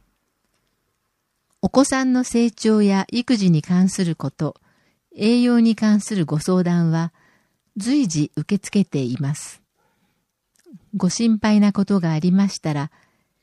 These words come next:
健康推進課までご連絡ください。また、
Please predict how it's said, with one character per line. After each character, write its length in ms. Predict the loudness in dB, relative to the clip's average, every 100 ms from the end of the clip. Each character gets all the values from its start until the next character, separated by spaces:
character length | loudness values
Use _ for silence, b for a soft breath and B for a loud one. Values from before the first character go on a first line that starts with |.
| _ -6
健 180 | 0 0
康 180 | 0 0
推 340 | 0 -2 -2
進 320 | -2 0 0 0
課 320 | -4 -8 -8 _ _
ま 160 | 0 2
で 180 | -2 -6
ご 120 | -2
連 200 | 2 4
絡 240 | 4 0 -4
く 100 | -4
だ 160 | -4
さ 200 | -4 -6
い。 120 | -8 -12 _ _ _ _ _ _ _ _ _ _
ま 160 | -4 -4
た、 300 | -4 -4